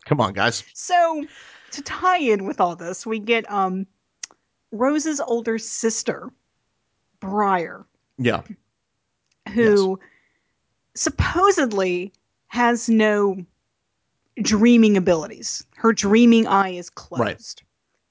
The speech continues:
Speaker 2: which is kind of a big
Speaker 1: Yes.
Speaker 2: deal because, you know, you're supposed to be the awakened one, have all these abilities.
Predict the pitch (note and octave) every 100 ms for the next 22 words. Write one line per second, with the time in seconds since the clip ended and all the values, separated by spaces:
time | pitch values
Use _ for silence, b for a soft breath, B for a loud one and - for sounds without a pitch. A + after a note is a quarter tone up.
0 | _ _ - G3 F#3 - B3 C#4 C4 C4+
1 | A3 A3 - G3 G3 F#3 F#3 F3 - E3
2 | D#3+ E3+ - D#3 D#3+ F3+ F3 - F#3+ E3+
3 | - E3+ F3 D#3+ E3+ F3+ C4+ - A#3+ G3+
4 | A3 G3+ G#3 G3 G3+ _ _ _ _ _
5 | _ _ _ - - G3 F#3 F#3+ F3+ F3
6 | G#3+ G#3+ G#3 G3+ G3+ G3+ G3 -